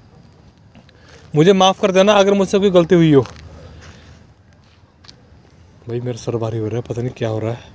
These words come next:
ओए, ये देखो भाई, फिर से यहाँ से आवाज़ आई यार,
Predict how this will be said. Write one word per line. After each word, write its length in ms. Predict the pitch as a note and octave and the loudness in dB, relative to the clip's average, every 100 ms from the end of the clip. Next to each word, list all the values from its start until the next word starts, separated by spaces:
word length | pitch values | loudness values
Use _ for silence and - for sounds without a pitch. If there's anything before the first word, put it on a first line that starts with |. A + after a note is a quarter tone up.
| - - - - - - - - - | -20 -20 -20 -20 -20 -20 -14 -10 2
ओए, 260 | G#3 F3+ D#3+ C#3 - - - - - F3 | 2 2 -2 -8 -16 -20 -20 -20 -4 2
ये 80 | |
देखो 200 | F3 E3+ | 4 6
भाई, 100 | E3 | 4
फिर 140 | E3+ F#3 | 4 4
से 160 | G3 | 4
यहाँ 160 | G3+ G3+ | 4 2
से 100 | G#3 | 2
आवाज़ 220 | G3 F#3+ | 2 2
आई 100 | F#3+ | 2
यार, 240 | F#3+ F#3+ | 2 2